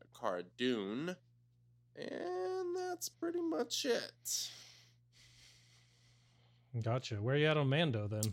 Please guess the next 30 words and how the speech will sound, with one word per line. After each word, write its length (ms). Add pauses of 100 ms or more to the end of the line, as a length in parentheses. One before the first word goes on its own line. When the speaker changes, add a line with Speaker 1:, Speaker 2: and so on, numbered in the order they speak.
(360)
Speaker 1:
Uh, 360 (400)
Mando 340
was 160
seventy 360
out 100
of 60
eighty-five, 400 (260)
so. 260 (1400)
Speaker 2:
Oh, 180
okay, 180 (100)
Speaker 1:
Yeah. 80
Speaker 2:
gotcha. 260 (360)
I 40
didn't 200
hear 140
that 180
one. 100 (180)
Speaker 1:
Yep. 240 (300)
Um, 460
Speaker 2:
Yeah, 100
I'm 100
still 180
doing 260
the 120
five 400
attempts 500
apiece. 580 (160)
I'm 240
at, 320 (240)
and 140